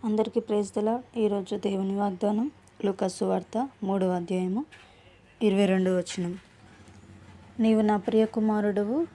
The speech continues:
నీ యందు నేను ఆనందించుచున్నాను." ఆమేన్. ఈ వాక్యం వింటున్న మీతో దేవుడు ఈరోజు చెప్తున్న మాట, "నీవు నా ప్రియ కుమారుడవు, ప్రియ కుమార్తెవు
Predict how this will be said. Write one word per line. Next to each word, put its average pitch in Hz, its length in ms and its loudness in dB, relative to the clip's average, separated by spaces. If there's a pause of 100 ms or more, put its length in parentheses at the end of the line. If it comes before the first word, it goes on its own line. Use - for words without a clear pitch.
(120)
నీ 208 160 2
యందు 196 220 0
నేను 196 300 0
ఆనందించుచున్నాను." 180 1040 -2 (680)
ఆమేన్. 185 420 0 (1300)
ఈ 214 40 6
వాక్యం 208 380 4
వింటున్న 196 280 0
మీతో 190 480 -4 (300)
దేవుడు 196 320 -2
ఈరోజు 185 440 -2
చెప్తున్న 185 280 -6
మాట, 175 440 -8 (220)
"నీవు 208 240 0
నా 196 180 0
ప్రియ 190 240 -4
కుమారుడవు, 185 720 -2 (680)
ప్రియ 196 180 -2
కుమార్తెవు 185 720 -6